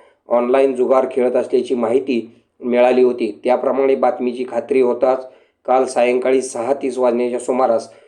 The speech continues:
जुगार अड्ड्यावर छापा टाकला असता एकूण तीन इसम या ठिकाणी आढळून आले. विश्वास कोळी, बाबासाहेब वाघमारे, सूर्यकांत बबन कोष्टी हे तिघेजण ऑनलाइन मटका घेताना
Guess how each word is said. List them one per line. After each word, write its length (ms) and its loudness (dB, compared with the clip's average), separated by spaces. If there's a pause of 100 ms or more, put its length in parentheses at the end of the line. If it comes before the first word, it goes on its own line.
(260)
जुगार 300 4
अड्ड्यावर 440 4 (120)
छापा 240 0
टाकला 300 0
असता 360 0 (420)
एकूण 340 2
तीन 360 0
इसम 420 0
या 140 2
ठिकाणी 420 0
आढळून 460 4
आले. 440 0 (180)
विश्वास 460 0
कोळी, 360 4
बाबासाहेब 580 2
वाघमारे, 500 2
सूर्यकांत 540 0
बबन 320 0
कोष्टी 520 -4 (340)
हे 60 0
तिघेजण 680 2
ऑनलाइन 480 4 (1080)
मटका 340 2
घेताना 440 2